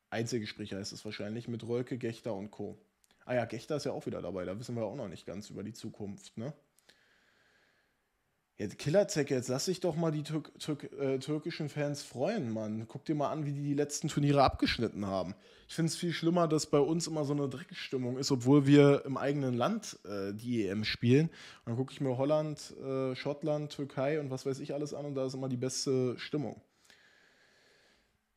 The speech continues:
Äh, ich kann noch berichten, dass die U dreiundzwanzig zuvor die gleichen Übungen gemacht haben wie die Profis später. Also auch dieses acht gegen vier Rondo und Sona war auch dabei. Ja, cool. Umso,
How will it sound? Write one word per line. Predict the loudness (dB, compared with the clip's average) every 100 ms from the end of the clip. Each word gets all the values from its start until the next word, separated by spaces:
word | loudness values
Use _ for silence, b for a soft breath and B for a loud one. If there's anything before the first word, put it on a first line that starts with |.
| _ -8
Äh, | -4 -2 0 -2 -2 -2 -4 -4 -4 -6 -8
ich | -2
kann | 0
noch | 0 0
berichten, | 0 2 -2 -4 -6 -2
dass | -2 -4 -2
die | -2 -2 -2
U | 2
dreiundzwanzig | 4 4 4 2 0 0 0 0 -2
zuvor | -6 -4 2 2
die | 2
gleichen | 4 4 4 -2
Übungen | -2 -2
gemacht | -2 -2 -4 -2
haben | -2 0
wie | -2
die | -6
Profis | -6 -4 -4 -6 -8 -8
später. | -4 -2 -2 -2 -2 -2 -4
Also | -4 -2 -2
auch | -2 -2
dieses | -2 -4 -4 -4 -4
acht | -4 -4 -14 -20 -20 _
gegen | -2 -2 -2
vier | -6 -2 -2
Rondo | 0 -2 0 -2
und | -2
Sona | 0 0 2
war |
auch | 0 -2
dabei. | -4 -4 -2 -4 -6 B B B B
Ja, | 4 6 10
cool. | 10 10 2
Umso, | 0 2 2